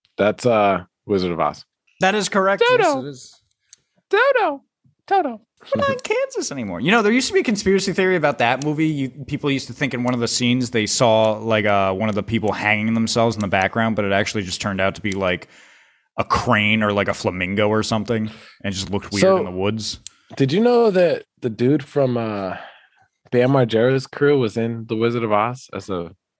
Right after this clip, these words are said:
Speaker 2: Bam
Speaker 1: as one of
Speaker 2: Margera?
Speaker 1: Uh, what's that? What's that show called? Um,
Speaker 2: Viva La Bam?
Speaker 1: Yeah, but the, the midget,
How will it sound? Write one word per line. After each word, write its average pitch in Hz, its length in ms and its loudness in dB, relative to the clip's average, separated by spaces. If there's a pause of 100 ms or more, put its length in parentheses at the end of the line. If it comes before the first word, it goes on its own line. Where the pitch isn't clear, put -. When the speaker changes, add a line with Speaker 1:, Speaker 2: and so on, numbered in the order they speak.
Speaker 2:
Bam 123 380 2
Speaker 1:
as 143 60 2
one 131 120 4
of 120 60 -2
Speaker 2:
Margera? 143 560 2 (400)
Speaker 1:
Uh, 113 220 0
what's 131 160 2
that? 123 180 0
What's 123 140 -2
that - 120 0
show 113 220 0
called? - 440 -8
Um, 98 500 -4 (300)
Speaker 2:
Viva 123 300 0
La 123 160 4
Bam? 120 560 0 (380)
Speaker 1:
Yeah, 131 320 4
but 92 200 -2
the, 92 160 -2 (140)
the 113 80 0
midget, 107 520 0